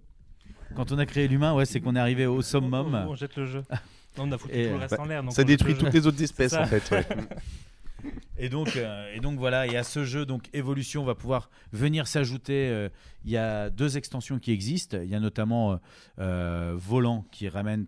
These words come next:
Speaker 1: toutes les créatures volantes, euh, qui ne sont pas encore incluses dedans.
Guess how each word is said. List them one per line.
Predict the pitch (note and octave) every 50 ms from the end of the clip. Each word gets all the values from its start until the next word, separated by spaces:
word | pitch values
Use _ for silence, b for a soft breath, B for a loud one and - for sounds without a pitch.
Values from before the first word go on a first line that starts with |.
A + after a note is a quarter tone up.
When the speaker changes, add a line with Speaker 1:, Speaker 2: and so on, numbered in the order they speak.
| -
Speaker 1:
toutes | - B2+ B2 - -
les | A#2 G#2+
créatures | - - A#2 A2 G#2+ G#2 - - A#2 G2
volantes, | F#2+ G2 A2+ A2+ A2+ A2+ A2+ A2 - -
euh, | G#2 F#2+ F#2 F2+ F2 E2+ E2+ E2 D#2+ D#2+ b b b b b b _
qui | - F#2+
ne | F2+
sont | - G2+ E2+
pas | - A2
encore | A2 - - G#2+ G2+
incluses | G#2 G2+ - - G#2+ G2+ F#2
dedans. | F#2+ G2+ G2 A#2+ C#3 E3